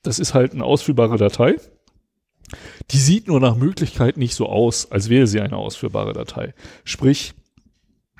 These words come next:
die Erweiterung, also das Punkt Exe, das dahinter hängt, wird entweder geschickt vorgetäuscht, dass es eine andere ist, oder auch,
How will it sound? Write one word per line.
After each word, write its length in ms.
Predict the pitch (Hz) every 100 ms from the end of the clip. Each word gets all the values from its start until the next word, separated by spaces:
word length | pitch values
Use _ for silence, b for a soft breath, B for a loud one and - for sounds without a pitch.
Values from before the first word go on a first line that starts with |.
| -
die 40 | 120
Erweiterung, 720 | 98 117 - 127 127 131 139
also 160 | 92 98
das 180 | 95
Punkt 460 | - - 139 113 -
Exe, 520 | 147 - 135 135 135 - _ b b b
das 160 | 117
dahinter 380 | - 120 127 117
hängt, 280 | 117 120 - B B B B 117
wird 380 | 113 113 -
entweder 400 | 127 117 131 120
geschickt 640 | 113 107 - - - - - -
vorgetäuscht, 880 | - 151 135 147 135 139 - - - b b b
dass 140 | 110
es 100 | 107
eine 120 | 110
andere 360 | 120 156 165 156
ist, 400 | 165 - - - _ _ _ _ _ _ _ _ _ _ - B B B B B B B
oder 320 | 143 190 175
auch, 440 | 160 160 - -